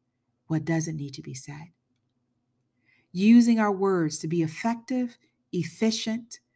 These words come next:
to empower, to bring into light, to help others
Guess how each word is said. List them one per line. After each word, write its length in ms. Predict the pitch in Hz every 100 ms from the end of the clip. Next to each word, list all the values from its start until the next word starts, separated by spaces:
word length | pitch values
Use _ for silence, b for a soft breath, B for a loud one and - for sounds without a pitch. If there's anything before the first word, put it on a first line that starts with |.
| _ _
to 140 | -
empower, 960 | 165 160 - - 233 247 240 247 247 240 _ _ _ _
to 100 | -
bring 280 | 160 180 220
into 260 | 240 233 240
light, 560 | 196 151 151 175 - - _ _ _ _ _ _
to 260 | - 196 170
help 440 | 165 240 254 - -
others 520 | 214 165 151 156